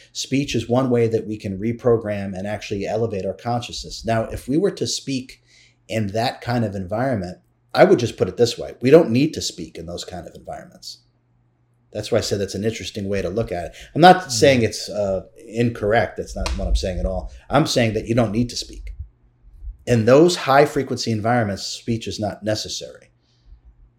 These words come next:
Speaker 1: I-, in fact, there won't even be a desire to speak.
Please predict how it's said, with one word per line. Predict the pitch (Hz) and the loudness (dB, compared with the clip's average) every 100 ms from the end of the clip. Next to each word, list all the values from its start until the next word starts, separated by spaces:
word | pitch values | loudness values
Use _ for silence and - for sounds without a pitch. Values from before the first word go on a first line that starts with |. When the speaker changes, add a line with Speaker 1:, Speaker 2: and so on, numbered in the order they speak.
| - | -8
Speaker 1:
I-, | 104 107 | -6 -4
in | 107 | 2
fact, | 123 110 - - | 4 4 2 0
there | 120 | 2
won't | 131 127 | 2 2
even | 117 107 | 2 0
be | 110 | 0
a | 104 | 0
desire | 101 92 98 117 120 80 - _ _ _ _ _ _ _ _ _ - | -2 -4 0 2 2 0 -10 _ _ _ _ _ _ _ _ _ -8
to | 90 | -4
speak. | - 92 - - | -4 -6 -14 -20